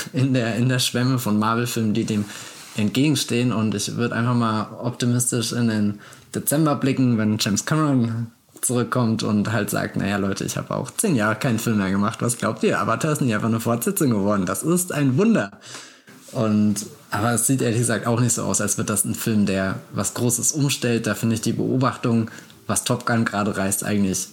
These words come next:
mit den spannendsten Fall, weil der ist ja allen Prognosen davongelaufen, der Film. Also ich glaub, Avatar wird ja eher so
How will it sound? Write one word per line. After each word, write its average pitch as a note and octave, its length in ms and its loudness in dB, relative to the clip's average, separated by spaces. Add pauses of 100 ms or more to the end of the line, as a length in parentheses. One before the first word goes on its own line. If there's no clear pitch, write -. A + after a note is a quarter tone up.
(160)
mit A#2+ 180 0
den A2 120 2
spannendsten G#2 760 0 (420)
Fall, B2 460 0
weil G#2+ 440 0 (400)
der A#2+ 460 2
ist A#2 160 0
ja G#2+ 140 -2
allen B2+ 260 2
Prognosen A2+ 420 -2
davongelaufen, F#2 920 0 (200)
der G2+ 120 -2
Film. F2+ 380 -2 (320)
Also A2+ 200 -2
ich A2+ 100 -8
glaub, A#2 260 -2
Avatar C3+ 380 0
wird A#2+ 140 0
ja A2+ 60 0
eher B2 180 2
so A#2 320 0